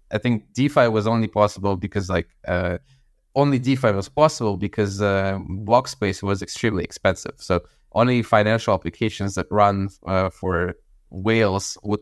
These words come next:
would work. Um, but now we can see, for example, with, uh, Friends Tech or, like, even Lens a, a, a little earlier this year, uh, that people are excited about social use cases.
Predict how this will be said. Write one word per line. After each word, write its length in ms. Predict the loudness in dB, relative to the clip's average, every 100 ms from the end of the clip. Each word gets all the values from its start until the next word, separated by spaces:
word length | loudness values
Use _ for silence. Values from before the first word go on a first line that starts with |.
| -4
would 160 | -6
work. 320 | 0 0 0 _ _ _ _ _ -4
Um, 300 | -2 0 0
but 280 | 2 2 0
now 340 | 2 4 4
we 160 | 2 0
can 160 | -2
see, 320 | -2 -2 -2 -2
for 160 | -2
example, 380 | 0 0 -2 -2
with, 280 | -4 -4 -4
uh, 160 | -4 -2
Friends 420 | 0 0 0 -2
Tech 260 | 2 2 0 _
or, 240 | -8 0 0
like, 180 | 0
even 220 | 0 0 2
Lens 460 | 2 2 -4 -12 -6
a, 180 | -6 -4
a, 240 | -2 -2 0
a 20 |
little 300 | 2 2 2
earlier 340 | 0 2 0
this 240 | -2 -4 -2
year, 220 | -2 -4 _ _ _ -2
uh, 240 | 2 2
that 180 | 2 -2 -4 _
people 260 | -4 2
are 60 | 2
excited 440 | 2 2 2 2
about 480 | 2 4 4 0 -12 -20 _
social 380 | -2 0 2 0
use 220 | 0 -4
cases. 520 | -8 -10 -10 -12 -12